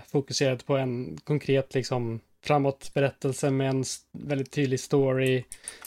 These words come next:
med tydliga karaktärer och karaktärsutveckling, medan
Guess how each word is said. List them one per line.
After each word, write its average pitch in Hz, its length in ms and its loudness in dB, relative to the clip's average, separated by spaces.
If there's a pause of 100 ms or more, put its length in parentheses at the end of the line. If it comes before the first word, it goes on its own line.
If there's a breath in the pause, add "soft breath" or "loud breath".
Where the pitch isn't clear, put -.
(140 loud breath)
med 139 120 -6
tydliga 135 260 2
karaktärer 131 640 2
och 127 80 -6
karaktärsutveckling, 131 840 0
medan 131 380 2